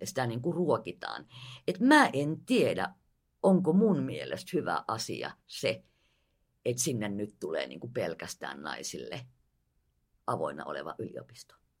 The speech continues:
Et mä en oo niinku varma siitä, että, että tuota, onko se tilanne, et ainoa, et, et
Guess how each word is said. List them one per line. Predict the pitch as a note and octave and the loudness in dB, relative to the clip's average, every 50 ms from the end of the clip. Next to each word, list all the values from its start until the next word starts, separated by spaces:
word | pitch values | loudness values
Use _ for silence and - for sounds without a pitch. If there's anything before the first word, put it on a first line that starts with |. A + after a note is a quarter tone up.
| _ _ _ _ _ - | _ _ _ _ _ -6
Et | F#3+ F#3+ | 0 4
mä | B3 D#4 D4+ | 6 6 8
en | C#4 G#3+ | 8 6
oo | E3 | 4
niinku | D#3 D#3+ E3 - F#3+ F#3 | 4 2 0 0 2 6
varma | B3 C#4 C#4 B3 F#3+ D#3 D3 C3 B2+ - - - - | 6 6 6 6 4 2 2 2 2 0 -10 -14 -10
siitä, | - - - G#3+ G3+ E3 C3 - - - - - - - - _ _ _ _ _ _ _ _ _ - | -6 -4 0 2 2 2 2 0 -6 -4 -4 -4 -4 -4 -10 _ _ _ _ _ _ _ _ _ 4
että, | C#4 C4+ F#3+ F#3 - - - A2+ A2 - - - _ _ _ _ _ _ _ _ _ _ _ _ _ - | 6 6 6 4 0 -4 0 2 2 2 0 -4 _ _ _ _ _ _ _ _ _ _ _ _ _ 0
että | D#3+ D3 D3+ - C3 | 0 2 2 0 -4
tuota, | B2+ B2+ C3+ B2+ B2 A#2+ B2 B2 A#2+ A#2 A2+ - - _ _ _ - | -4 0 2 2 2 2 2 2 2 2 2 2 0 _ _ _ 2
onko | A3+ C4+ C4 - F#3 | 2 2 4 2 2
se | F#3 F3+ C#3+ C3+ - - - _ _ _ _ _ _ _ _ - | 2 4 4 4 4 2 -4 _ _ _ _ _ _ _ _ 2
tilanne, | - A3 G3 F3+ D3+ B2 G#2+ G#2 G#2+ B2 - | 6 8 8 8 8 6 4 0 -4 -4 -4
et | - B2+ - | -4 0 2
ainoa, | - E3+ E3 D#3 D3+ C#3+ C3 - - | 4 6 6 6 4 2 0 0 -2
et, | D3 - - | -4 -4 -2
et | D#3 C#3+ | -4 -4